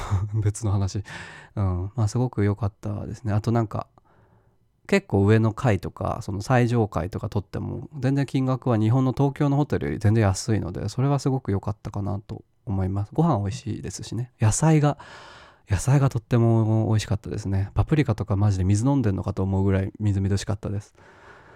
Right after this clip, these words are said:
そう。イスタンブール良かったですね。まあ、もう一回行くなら、もう、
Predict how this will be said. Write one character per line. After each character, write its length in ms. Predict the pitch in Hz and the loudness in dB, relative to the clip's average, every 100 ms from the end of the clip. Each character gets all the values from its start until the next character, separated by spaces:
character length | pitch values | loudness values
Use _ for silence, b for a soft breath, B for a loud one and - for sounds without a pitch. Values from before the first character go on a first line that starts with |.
| B | B
そ 400 | - 104 92 95 _ - | -6 -4 -4 -6 _ -6
う。 60 | |
イ 20 | |
ス 80 | 104 | -6
タ 140 | - 117 | 0 0
ン 120 | 123 | 2
ブ 100 | 139 | 2
ー 20 | |
ル 280 | 110 98 - | 0 -2 -4
良 100 | 110 | -4
か 120 | 139 | -4
っ 20 | |
た 160 | - 95 | -4 -6
で 60 | 101 | -4
す 40 | |
ね。 60 | - | 0
ま 120 | 120 | 6
あ、 20 | |
も 160 | 120 151 | 8 8
う 80 | 175 | 4
一 80 | - | 2
回 180 | 202 | -2
行 140 | 190 202 | 0 0
く 20 | |
な 120 | 175 | 2
ら、 400 | 123 127 117 104 | 2 2 2 0
も 380 | 139 143 127 | 0 0 2
う、 60 | 98 | 0